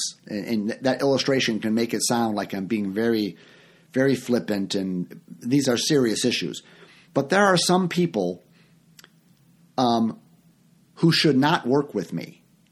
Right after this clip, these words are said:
Because I'm not in the healing modalities. Sometimes people are not functioning well. They're not getting out of bed. They can't hold a job.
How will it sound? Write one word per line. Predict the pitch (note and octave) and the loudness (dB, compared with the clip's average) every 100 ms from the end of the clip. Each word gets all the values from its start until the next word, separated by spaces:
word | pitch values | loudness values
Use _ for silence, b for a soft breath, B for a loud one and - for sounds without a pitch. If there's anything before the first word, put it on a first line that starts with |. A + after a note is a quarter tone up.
| _ _ _ - | _ _ _ -8
Because | A#2+ B2 C3 C3 - | -2 2 2 2 -2
I'm | A#2+ C#3+ D3+ D3 C3+ - | 0 2 2 2 0 0
not | A2+ C#3 D3 - | 0 2 0 0
in | B2+ | 2
the | A#2+ | 2
healing | A2 C#3+ D#3 A2+ G2 G2 | 0 0 0 0 -2 -2
modalities. | F#2+ F#2 F2+ F2 D#2+ - - - - _ _ b b b b b | -4 -2 -4 -4 -8 -12 -16 -18 -20 _ _ b b b b b
Sometimes | - G3 A#3+ A3+ C#3+ C3 | 0 2 2 2 0 0
people | - D3 B2 A#2+ | 0 0 2 2
are | A2+ | 2
not | A2+ A#2+ - - | 2 0 -2 -2
functioning | B2 A#2+ - G2 F2 | 0 0 -2 -2 -4
well. | F2 D2+ A1 | -4 -6 -6
They're | G#2+ | -2
not | G#2+ C3+ - B2 | 0 0 -2 -2
getting | C3+ B2+ A#2 | 0 2 0
out | G#2+ G#2 | 0 -4
of | F2+ - | -6 -6
bed. | G#2 F2 D2+ E2+ | -6 -4 -6 -4
They | G#2 | -4
can't | - C#3+ C#3+ - | -4 -2 -2 -2
hold | - - C3 B2 G2+ | -6 0 2 2 -2
a | |
job. | D#2+ F2 G#2 F#2+ B1+ - | -4 -2 -2 -2 -6 -12